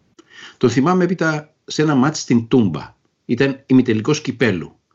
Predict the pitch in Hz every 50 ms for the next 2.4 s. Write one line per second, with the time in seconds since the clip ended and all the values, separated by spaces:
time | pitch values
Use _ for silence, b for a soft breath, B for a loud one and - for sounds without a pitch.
0 | b b b b b b b - 95 98 95 135 139 143 139 139 135 127 - -
1 | - _ - 104 113 - 107 - - - 135 160 175 156 131 117 113 101 80 78
2 | - 87 87 98 120 - - -